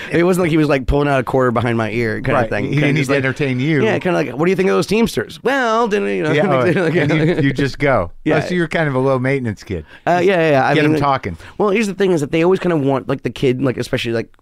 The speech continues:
Speaker 1: the stuff they were asking me to do, very, very physical, very, very loud, very,
Speaker 2: Yeah.
Speaker 1: very big and boisterous.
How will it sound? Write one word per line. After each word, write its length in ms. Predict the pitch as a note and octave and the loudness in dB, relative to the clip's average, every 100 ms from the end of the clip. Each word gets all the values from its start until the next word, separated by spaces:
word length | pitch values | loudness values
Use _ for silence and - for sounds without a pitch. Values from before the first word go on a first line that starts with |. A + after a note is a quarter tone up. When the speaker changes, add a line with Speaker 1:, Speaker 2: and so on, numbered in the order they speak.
| - C#2 _ | -20 -20 _
Speaker 1:
the 100 | A2+ | -8
stuff 140 | - | -6
they 100 | A#2 | -4
were 80 | A2+ | -2
asking 220 | G#2+ A2 | -2 -4
me 80 | G2+ | -6
to 80 | F2+ | -6
do, 260 | F2+ F#2 - _ | -6 -8 -12 _
very, 220 | C3 A#2+ | -4 -2
very 160 | A2 G#2 | -2 -4
physical, 500 | - A#2+ B2+ C3 A#2+ | -4 -6 -2 0 0
very, 180 | G#2+ G2 | -2 -4
very 200 | F#2 F#2 | -6 -4
loud, 420 | C3+ C#3+ C3+ C3 | 0 2 2 2
very, 140 | A#2 | 0
Speaker 2:
Yeah. 60 | G#2 | 0
Speaker 1:
very 140 | F#2+ | -2
big 440 | F#2+ - B2 A2+ G#2 | -4 -6 -4 -4 -6
and 140 | F#2 | -10
boisterous. 600 | G#2+ A#2 - G#2+ G#2+ - | -6 -6 -4 -6 -6 -8